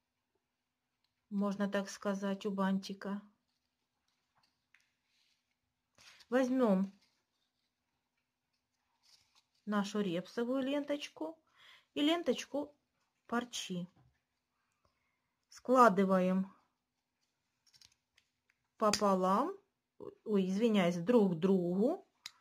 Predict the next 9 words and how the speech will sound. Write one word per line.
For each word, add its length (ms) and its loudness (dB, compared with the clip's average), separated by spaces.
и 100 2
аккуратненько 960 2
соединяем 800 0
их 220 -6
между 380 -2
собой. 580 -8
Затем 680 0
складываем 760 2
пополам, 840 4